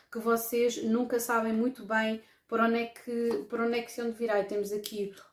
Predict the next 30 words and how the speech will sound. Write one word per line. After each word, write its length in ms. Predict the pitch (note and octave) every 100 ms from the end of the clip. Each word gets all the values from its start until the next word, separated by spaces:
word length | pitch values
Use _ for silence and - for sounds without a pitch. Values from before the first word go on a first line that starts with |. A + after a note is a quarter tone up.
| -
o 180 | A3+
As 360 | G#3 G3 G3 -
de 80 | F#3+
Paus, 680 | - B3 C4+ D#4 D#4 - _ _ _ _
temos 280 | C4 B3+ A3+
aqui 180 | A3+
o 80 | G#3+
Nove 280 | G3+ G3 G3
de 60 | -
Cálices 720 | A#3+ A#3+ A#3+ C4 B3+ - - _ _ - - _ _ _ _
e 160 | A3+
temos 240 | A3 A#3+ G#3+
aqui 220 | G#3 G#3
a 80 | G3
Princesa 420 | G#3 G3+ G#3 G3+
de 100 | G3+
Espadas, 480 | - G#3+ G#3 G#3+ G3
mesmo 360 | G#3 B3 A#3+
ao 140 | A3+ G#3+
lado 360 | G#3 A3 G3+
do 120 | F#3+ G3+
Príncipe 340 | G3+ G3 -
de 80 | -
Espadas, 400 | - F#3+ F#3 F3+
já 140 | F#3+
viram? 360 | F#3+ G3+ A3 A3+ - - _
É 100 | G#3+
quase 340 | G#3 A#3+ A#3 -
como 240 | B3 A#3+
se, 540 | A#3 - A#3 A#3 A#3